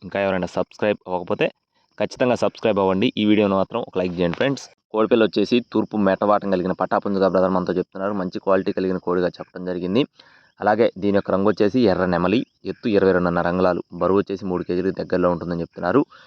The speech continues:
వయసు వచ్చేసి పది నెలల ఫ్రెండ్స్, టెన్ మంత్స్ పట్టాపుంజుగా చెప్తున్నారండి. కోడిపిల్ల అయితే చాలా బాగుంటుందని చెప్పి మంచి డబల్ బాడీ ఇచ్చే కోడిగా బ్రదర్ మనతో వివరించారు. బ్రదర్ యొక్క అడ్రస్ చూసుకున్నట్లయితే అనకాపల్లి ఫ్రెండ్స్, విశాఖపట్నం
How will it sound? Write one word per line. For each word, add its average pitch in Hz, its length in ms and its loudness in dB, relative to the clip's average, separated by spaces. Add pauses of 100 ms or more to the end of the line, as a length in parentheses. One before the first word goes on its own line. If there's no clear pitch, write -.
(180)
వయసు 101 240 -2
వచ్చేసి 110 300 -4 (240)
పది 95 200 -6
నెలల 92 220 0
ఫ్రెండ్స్, 127 240 -2 (140)
టెన్ 98 200 2
మంత్స్ 107 240 -2
పట్టాపుంజుగా 92 560 0
చెప్తున్నారండి. 92 540 -2 (440)
కోడిపిల్ల 107 340 0
అయితే - 120 0 (100)
చాలా 98 180 4 (100)
బాగుంటుందని 98 420 2
చెప్పి 117 240 -2 (220)
మంచి 92 260 0
డబల్ 92 240 2
బాడీ 101 180 4
ఇచ్చే 87 200 -6
కోడిగా 95 280 4
బ్రదర్ 90 280 0
మనతో 87 240 -2
వివరించారు. 92 500 2 (680)
బ్రదర్ 113 220 4
యొక్క 117 140 0
అడ్రస్ 113 200 0
చూసుకున్నట్లయితే 110 560 0
అనకాపల్లి 101 460 0
ఫ్రెండ్స్, 127 300 0
విశాఖపట్నం 92 540 -2